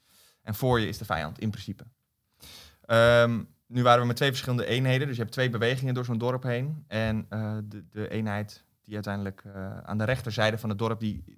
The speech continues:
die had weinig weerstand. Dus die had weinig, eh, contact met de vijand, zeg maar.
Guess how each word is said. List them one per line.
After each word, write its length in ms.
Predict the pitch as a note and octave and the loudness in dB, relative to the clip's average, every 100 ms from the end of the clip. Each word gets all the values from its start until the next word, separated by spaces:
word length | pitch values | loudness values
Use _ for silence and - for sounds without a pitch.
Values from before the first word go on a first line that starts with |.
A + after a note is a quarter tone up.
| - | -12
die 120 | G#2+ | -4
had 200 | G#2 G#2 - | -4 -4 0
weinig 260 | G#2+ A#2 | 0 2
weerstand. 440 | G2+ G2+ G#2 G2 F2 | -2 -4 -2 -6 -8
Dus 80 | G2+ | -8
die 100 | G#2 | -6
had 80 | |
weinig, 500 | G#2 A2 G2+ F#2+ - _ _ _ _ _ | 0 0 0 -6 -14 _ _ _ _ _
eh, 100 | F#2+ | -14
contact 360 | - G#2+ A2 - | -6 0 0 0
met 100 | F#2 | -8
de 60 | - | -6
vijand, 360 | - - G2+ | -8 -8 -10
zeg 160 | G2 G2+ | -12 -12
maar. 200 | F#2 | -12